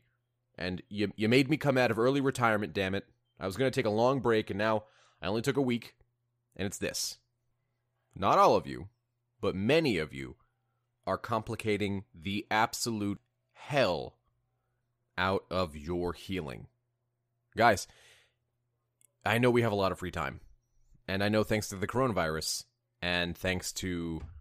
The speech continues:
all of the different panic and life being shut down, it leaves you with a lot of that free time to do things like checking, wondering, thinking about them,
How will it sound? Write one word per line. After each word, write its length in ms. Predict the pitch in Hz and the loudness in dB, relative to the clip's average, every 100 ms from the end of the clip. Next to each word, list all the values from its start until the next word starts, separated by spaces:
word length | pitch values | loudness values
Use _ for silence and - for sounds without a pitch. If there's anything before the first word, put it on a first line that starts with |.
| - | -12
all 200 | - 95 | -2 0
of 100 | 104 | 2
the 100 | 92 | 0
different 340 | 95 104 - - | -2 -2 -6 -10
panic 500 | - 113 117 - - | -4 -2 -2 -6 -8
and 320 | 90 85 85 69 _ - | -6 -4 -6 -10 _ -8
life 360 | 78 104 113 - | -2 0 -2 -4
being 220 | 110 104 | -2 -2
shut 340 | - - 104 | -2 -2 -2
down, 360 | 107 101 98 98 _ _ _ _ _ _ _ _ - | 0 -2 -2 -6 _ _ _ _ _ _ _ _ -2
it 200 | 107 - | -2 -2
leaves 460 | 101 117 120 87 | -2 0 0 -2
you 100 | 107 | -2
with 280 | 104 98 95 | -2 -2 -2
a 40 | |
lot 280 | 90 92 92 | 0 2 0
of 100 | 87 | 0
that 220 | 85 87 | -2 -4
free 260 | - 107 107 | -6 -6 -4
time 300 | 98 107 101 | -2 -2 -2
to 100 | 95 | -6
do 300 | 85 113 113 | -4 0 0
things 320 | 101 98 92 | 0 -2 -2
like 220 | 92 85 | -4 -4
checking, 520 | - 107 98 92 90 80 | -4 -2 -2 -4 -6 -4
wondering, 640 | 90 98 92 92 95 95 | -2 -2 -2 -4 -4 -6
thinking 480 | - - 104 104 98 | -8 -6 -4 -4 -4
about 300 | 95 90 69 | -4 -6 -6
them, 220 | 95 | -8